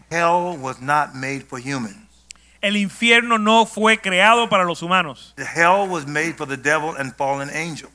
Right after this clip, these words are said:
Speaker 2: El diablo fue creado para los, el diablo y los ángeles caídos.
Speaker 1: To go to hell,
Speaker 2: Para ir al
Speaker 1: you gotta
Speaker 2: infierno,
Speaker 1: resist the creation itself.
Speaker 2: tienes que resistir a la misma creación.
Speaker 1: There's a restoration that's going on right now.
Speaker 2: Y hay una restauración que está tomando lugar ahora.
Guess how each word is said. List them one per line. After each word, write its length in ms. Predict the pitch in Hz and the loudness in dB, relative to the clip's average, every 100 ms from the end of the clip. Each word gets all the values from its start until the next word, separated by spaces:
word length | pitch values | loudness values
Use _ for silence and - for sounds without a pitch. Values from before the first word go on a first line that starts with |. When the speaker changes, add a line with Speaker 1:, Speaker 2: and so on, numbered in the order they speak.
| _ | _
Speaker 2:
El 140 | 190 185 | -8 0
diablo 300 | 196 214 208 | 2 2 0
fue 180 | 214 | -4
creado 500 | 208 202 226 240 214 208 | 2 2 4 4 2 0
para 340 | 208 202 196 190 | 2 4 4 2
los, 200 | 185 175 | 0 -6
el 180 | 185 175 | -6 -2
diablo 440 | 185 202 220 226 | 4 4 4 0
y 20 | |
los 180 | 202 180 | 0 0
ángeles 320 | 196 190 185 | -2 -2 -2
caídos. 480 | - 175 170 123 - | 0 0 -2 -8 -10
Speaker 1:
To 80 | 160 | -4
go 180 | 156 185 | 0 0
to 80 | 165 | 0
hell, 540 | 151 190 214 220 214 - _ - | 2 2 2 0 -6 -12 _ -2
Speaker 2:
Para 240 | 175 160 | 2 4
ir 120 | 190 | 4
al 220 | 247 254 - _ | 4 2 -8 _
Speaker 1:
you 120 | 160 | -6
gotta 200 | 175 170 151 | 0 0 0
Speaker 2:
infierno, 540 | 131 220 226 214 160 156 | -2 4 6 6 2 -4
Speaker 1:
resist 240 | - _ | -10 _
the 80 | 147 | -12
creation 640 | - 156 151 180 - 180 | -4 -2 0 -2 -4 -8
itself. 520 | 165 - - 156 104 - _ _ | -10 -12 -8 -8 -8 -14 _ _
Speaker 2:
tienes 300 | 202 226 233 | 0 0 0
que 100 | 240 | 0
resistir 540 | 214 208 208 - 240 | 0 0 -4 -4 0
a 40 | 220 | 2
la 140 | 196 | 0
misma 340 | 190 220 202 214 | -2 -6 -6 -4
creación. 640 | 196 170 - 175 127 107 _ _ _ _ _ _ _ - | -2 -2 -2 -4 -6 -14 _ _ _ _ _ _ _ -10
Speaker 1:
There's 160 | 151 131 | -8 -4
a 40 | |
restoration 680 | 143 156 175 156 156 - 120 | -4 -4 -4 -6 -6 -8 -10
that's 160 | 113 | -12
going 240 | 113 127 123 | -10 -10 -8
on 220 | 117 110 | -8 -8
right 180 | 110 110 | -10 -12
now. 140 | 104 | -12
Speaker 2:
Y 40 | 135 | -8
hay 100 | 143 | -4
una 160 | 175 | 0
restauración 680 | 175 190 190 175 160 196 202 | 2 2 0 0 0 0 -2
que 60 | 185 | -2
está 140 | 185 | -2
tomando 360 | 175 170 180 180 | 0 0 0 2
lugar 220 | 175 175 | 4 6
ahora. 340 | 170 160 131 | 6 4 0